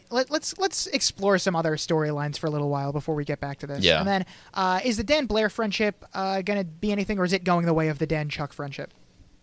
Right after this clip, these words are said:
Speaker 2: Um, no, I, I think there's more hope for that than Dan Chuck.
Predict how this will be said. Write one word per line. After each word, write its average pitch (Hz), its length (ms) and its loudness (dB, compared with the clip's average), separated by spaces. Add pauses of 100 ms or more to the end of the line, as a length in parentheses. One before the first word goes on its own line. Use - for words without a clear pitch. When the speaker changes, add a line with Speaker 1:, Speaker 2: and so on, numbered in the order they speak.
(1300)
Speaker 2:
Um, 147 320 10
no, 139 160 12
I, 123 40 12
I 147 140 10
think 202 160 10
there's 131 140 8
more 110 140 8
hope 95 180 6
for - 100 -2
that 73 200 0
than 82 140 -4
Dan 73 160 -2
Chuck. - 280 -4